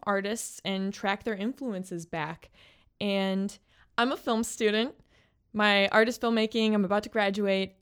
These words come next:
uh, but I don't want to focus on just one particular kind of art in this podcast. I'm interested in musicians, painters,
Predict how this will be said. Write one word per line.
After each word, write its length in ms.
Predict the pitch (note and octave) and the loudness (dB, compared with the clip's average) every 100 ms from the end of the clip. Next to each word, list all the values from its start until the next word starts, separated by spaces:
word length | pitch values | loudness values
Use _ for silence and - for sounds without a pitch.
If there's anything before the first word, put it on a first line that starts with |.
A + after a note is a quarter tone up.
| _ G3+ | _ -4
uh, 220 | F#3+ F#3 | -2 -2
but 560 | G3 F#3+ F#3+ - - - _ - | 2 2 0 -4 -14 -16 _ -4
I 80 | G3+ | 0
don't 220 | B3+ C4 | 2 0
want 160 | C4+ C4 | -2 -2
to 100 | A3+ | -4
focus 500 | - G3 G3 G3 F#3+ | -2 -2 -2 -6 -4
on 140 | F#3+ | -4
just 240 | F#3 F3+ | -4 -6
one 260 | F#3 F#3 F#3 | -4 -4 -4
particular 1000 | F#3+ F#3+ - F3+ F#3+ F3 E3+ E3+ F3 F#3 _ - | -6 -8 -10 -8 -6 -4 -2 -2 -4 -6 _ -16
kind 320 | - F#3+ B3 | -10 -6 -8
of 100 | C4+ | -8
art 320 | C4 D4+ - - | -8 -8 -10 -10
in 100 | D4 | -8
this 140 | D4+ | -10
podcast. 640 | - - C#4 D4 D4 F#4 - | -10 -6 -6 -6 -6 -8 -8
I'm 160 | A#3 G#3+ | -8 -6
interested 480 | A#3 A#3 A3 A3+ G#3+ | -6 -6 -10 -8 -4
in 100 | G#3 | -2
musicians, 840 | F#3+ F#3+ B3+ C4+ C#4 C4+ C4+ C4+ | -2 -4 -6 -6 -8 -8 -8 -10
painters, 720 | - A3+ A#3 A#3 A#3 A3+ A3+ | -12 -6 -4 -4 -4 -4 -4